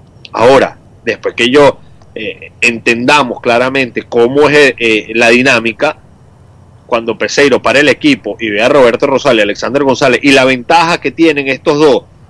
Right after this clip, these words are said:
con respecto a los que juegan por la izquierda, hace lo que vinieron haciendo todos los entrenadores pasados. Ponen a Rosales como lateral por, por la izquierda y dejan a Alexander González a la derecha. <laughs> Es que hay una diferencia tremenda. Entonces,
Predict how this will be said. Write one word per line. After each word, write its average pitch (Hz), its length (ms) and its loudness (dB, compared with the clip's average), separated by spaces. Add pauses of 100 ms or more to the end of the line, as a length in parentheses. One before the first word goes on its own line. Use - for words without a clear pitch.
con 135 140 -2
respecto 127 380 -2
a - 20 2
los 117 80 0
que 123 100 -6
juegan 135 260 0
por 175 140 2
la 180 80 4
izquierda, 170 520 2 (420)
hace 147 260 -2
lo 185 120 -2
que 156 100 -4
vinieron 147 360 0
haciendo 143 260 -4
todos 170 160 4
los 143 80 0
entrenadores 123 460 0
pasados. 131 420 2
Ponen 131 240 -2
a 165 80 2
Rosales 151 520 0
como 120 260 -8
lateral 123 380 0
por, 160 240 0
por 165 160 0
la 180 80 4
izquierda 240 400 2
y 190 40 4
dejan 147 180 2
a 160 40 -2
Alexander 135 380 -2
González 127 280 -2
a - 20 2
la 120 100 2
derecha. 156 380 2 (1080)
<laughs> - 60 -6 (260)
Es 110 140 -10
que 143 80 -4
hay 127 160 2
una 190 160 2
diferencia 120 480 -4
tremenda. 117 560 -4
Entonces, 139 380 0